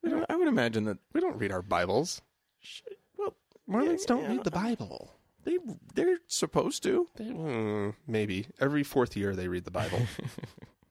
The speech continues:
Speaker 1: Right? Because
Speaker 2: Sure.
Speaker 1: they, they focus, they have the
Speaker 2: The
Speaker 1: four, their four sacred books, and every
Speaker 2: Right,
Speaker 1: year they focus
Speaker 2: right.
Speaker 1: on a different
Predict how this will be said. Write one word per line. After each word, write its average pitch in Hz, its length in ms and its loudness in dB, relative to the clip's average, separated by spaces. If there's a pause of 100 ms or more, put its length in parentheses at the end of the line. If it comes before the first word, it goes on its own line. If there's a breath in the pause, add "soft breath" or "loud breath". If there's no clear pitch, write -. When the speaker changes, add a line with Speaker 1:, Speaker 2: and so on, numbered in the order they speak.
Speaker 1:
Right? 101 340 -2
Because 113 280 -4
Speaker 2:
Sure. - 460 4
Speaker 1:
they, 107 200 2
they 110 180 2
focus, 117 340 2
they 113 120 2
have 107 100 2
the 113 80 -2
Speaker 2:
The 147 80 6
Speaker 1:
four, 110 340 6
their 107 140 2
four 107 220 2
sacred 101 340 0
books, 101 340 2
and 139 80 6
every 151 200 4
Speaker 2:
Right, 101 60 0
Speaker 1:
year 101 200 -2
they 98 80 -2
focus 240 360 0
Speaker 2:
right. - 40 -2
Speaker 1:
on 98 80 -2
a 95 40 -4
different 107 360 -8